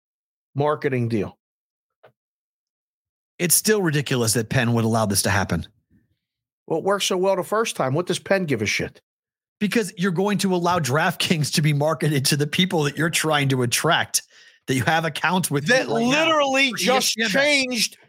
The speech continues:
Speaker 2: For E S P N
Speaker 1: your
Speaker 2: bet. <laughs> Yes.
Speaker 1: freaking, it was called Barstool Sports.
Speaker 2: And now
Speaker 1: You
Speaker 2: it's
Speaker 1: made them
Speaker 2: E S P N bet.
Speaker 1: download
Speaker 2: Right.
Speaker 1: E S P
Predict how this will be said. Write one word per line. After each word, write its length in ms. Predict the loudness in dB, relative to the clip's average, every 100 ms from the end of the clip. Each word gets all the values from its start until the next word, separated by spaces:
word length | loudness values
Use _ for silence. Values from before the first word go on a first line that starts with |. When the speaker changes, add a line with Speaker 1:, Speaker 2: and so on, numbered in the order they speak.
| _
Speaker 2:
For 100 | -4
E 100 | 0
S 40 | 0
P 40 |
N 60 | 2
Speaker 1:
your 100 | 2
Speaker 2:
bet. 160 | 0 -6
<laughs> 140 | -4
Yes. 340 | -2 -2 -4 -2
Speaker 1:
freaking, 460 | 0 0 0 -2 -2 -2
it 180 | 0
was 220 | 0 0 -2
called 460 | 2 4 4 2 0
Barstool 580 | 0 0 -4 -2 0
Sports. 560 | -2 -4 -2 0 0 -6
Speaker 2:
And 140 | -6 -2
now 180 | 0 0
Speaker 1:
You 80 |
Speaker 2:
it's 100 | 0
Speaker 1:
made 180 | 0 0
them 80 | 0
Speaker 2:
E 20 |
S 100 | -2
P 60 | 0
N 40 |
bet. 120 | 0
Speaker 1:
download 680 | 2 0 0 -2 -4 -4 -2
Speaker 2:
Right. 160 | 0 0
Speaker 1:
E 120 |
S 60 |
P 40 | -2